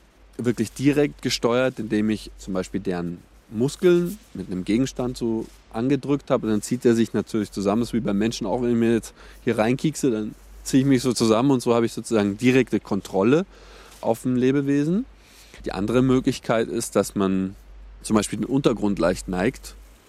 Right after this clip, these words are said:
Und da zeigt sich sozusagen eines dieser Grundprinzipien, die alle Lebewesen über die Evolution gelernt haben, dass wir halt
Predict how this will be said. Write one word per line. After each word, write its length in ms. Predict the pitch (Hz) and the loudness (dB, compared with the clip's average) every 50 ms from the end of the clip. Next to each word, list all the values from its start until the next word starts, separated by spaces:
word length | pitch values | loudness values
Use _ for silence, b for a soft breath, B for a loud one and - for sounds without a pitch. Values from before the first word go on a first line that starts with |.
| B B B B B B B B - - - | B B B B B B B B -20 -12 -6
Und 500 | 104 104 98 95 95 92 92 92 92 - - | -4 -2 -2 -2 -2 -2 -2 -4 -4 -6 -8
da 300 | 78 73 69 - 95 90 | -10 -12 -8 -6 -6 -4
zeigt 320 | - - 92 92 - - | -2 -2 -2 -2 -2 -4
sich 180 | - 107 98 - | -4 -4 -4 -6
sozusagen 400 | - 98 - - 95 98 98 - | -8 -14 -10 -6 -6 -6 -4 -4
eines 300 | 69 92 101 107 101 - | -4 -2 -2 -2 -2 -4
dieser 240 | - 104 101 101 92 | -6 -4 -4 -4 -4
Grundprinzipien, 840 | - - 113 117 123 - - 123 113 - - 120 107 - 120 107 98 | -2 -4 -6 -6 -4 -4 -4 -4 -4 -4 -6 -6 -6 -4 -4 -4 -4
die 140 | 98 85 | -4 -4
alle 180 | 67 92 104 101 | -4 -4 -4 -2
Lebewesen 800 | 98 95 98 98 104 104 95 101 101 98 95 98 95 92 90 - | -2 -2 -4 -4 -4 -4 -4 -4 -4 -4 -4 -6 -6 -8 -10 -10
über 180 | - 107 104 101 | -10 -6 -6 -4
die 100 | 98 95 | -4 -4
Evolution 520 | 98 98 104 98 95 87 - - 107 104 | -4 -4 -4 -4 -6 -6 -6 -6 -6 -4
gelernt 380 | 95 92 87 90 95 113 113 - | -4 -4 -2 -2 -4 -4 -4 -4
haben, 280 | 123 117 117 117 113 104 | -4 -2 -2 -4 -6 -8
dass 160 | 104 - - | -10 -12 -12
wir 100 | 101 98 | -12 -12
halt 160 | 101 92 - | -12 -12 -14